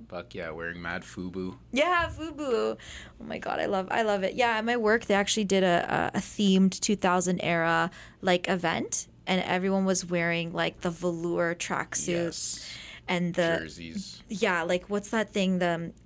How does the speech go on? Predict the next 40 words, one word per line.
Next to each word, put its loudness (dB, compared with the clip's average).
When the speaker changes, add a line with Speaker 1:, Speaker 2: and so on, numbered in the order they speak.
Speaker 2:
the 0
headband. 2
You 4
know, 6
the 2
Speaker 1:
Yeah. 4
Speaker 2:
white 4
headband, 2
Speaker 1:
Yeah. -8
Speaker 2:
right? 0
Or 0
the -2
upside 2
down 2
visor 2
or 0
whatever 0
the -4
hell -2
they 0
were 0
Speaker 1:
Extremely 0
Speaker 2:
doing. -2
Speaker 1:
baggy -6
jackets -12
and -12
jeans. -14
Speaker 2:
Yeah. 4
So, 4
yeah, 4
no, 2
it's 0
all 6
good, 2
good 4
fun, 2
you 0
know? 2
And, 0
like, 0